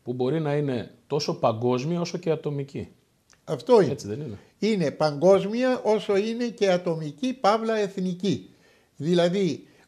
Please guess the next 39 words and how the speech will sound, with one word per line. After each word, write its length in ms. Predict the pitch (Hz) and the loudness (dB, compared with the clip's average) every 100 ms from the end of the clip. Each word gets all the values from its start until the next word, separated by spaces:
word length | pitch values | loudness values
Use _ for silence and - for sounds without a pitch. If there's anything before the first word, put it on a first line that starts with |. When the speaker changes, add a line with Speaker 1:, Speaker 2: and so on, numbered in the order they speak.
| - | 4
Speaker 2:
ο 120 | 175 | 6
Έλληνας 520 | 240 247 247 240 - | 8 6 2 0 2
ως 180 | 214 214 | 0 4
Έλληνας, 540 | 233 190 143 123 117 - - | 4 4 0 -4 -6 -12 -4
ε, 220 | 160 147 | 0 2
μπορεί 240 | 143 170 | 2 2
να 180 | 175 156 | 2 0
πραγματοθεί 680 | 151 151 151 156 156 139 170 | -2 -2 -2 -4 -2 -2 -2
και 200 | 131 165 | -4 -4
να 100 | 160 | -2
γίνει 340 | 147 180 165 | -2 -2 -2
αυτό 380 | 156 151 190 185 180 | -4 -2 0 0 -2
στο 180 | - 156 | -2 -2
οποίο 300 | 156 185 175 | 0 0 0
τον 240 | 156 151 | 0 -2
κάλεσε 460 | 156 170 156 143 151 | 2 2 2 -2 -2
ο 120 | 143 | -2
Θεός. 400 | 143 139 131 - - - - | -2 0 0 -4 -16 -20 2
Ο 140 | 170 | 2
Βούλγαρος 580 | 156 240 240 233 220 202 | 4 2 2 2 0 -2
ο 60 | 214 | -2
Βούλγαρος, 580 | 214 190 123 113 120 | 0 0 0 -2 -4
ο 80 | 151 | -6
Σέρβος 500 | 131 233 233 214 196 | -4 0 0 0 -2
ο 100 | 202 | -2
Σέρβος. 500 | 190 208 151 98 98 _ - - - | 0 2 0 -2 -12 _ -20 -20 -2
Βέβαια, 540 | 160 180 185 175 147 | 0 4 6 4 2
εδώ 400 | - 143 156 196 | -2 0 4 4
και 220 | 202 185 165 | 4 0 -2
οι 500 | 151 143 131 123 110 | 0 -2 -2 -2 -2
γεωγραφικές 840 | 151 151 143 143 139 131 240 226 - | 0 2 2 -2 -4 -8 0 0 0
συνθήκες 640 | 135 123 143 143 190 196 | -10 -8 -8 -4 -4 -4
παίζουν 280 | 156 165 156 | -4 -4 -4
μεγάλο 420 | 151 170 214 156 | -8 -6 -4 -2
ρόλο. 260 | 123 123 117 | -2 -2 -4
Στην 220 | 135 143 | -8 -8
ιστορία 480 | 139 139 139 190 185 | -8 -4 -2 0 0
ένας 240 | 175 175 | -2 -4
παράγων, 600 | - 151 170 147 127 104 | -2 0 0 0 -2 -4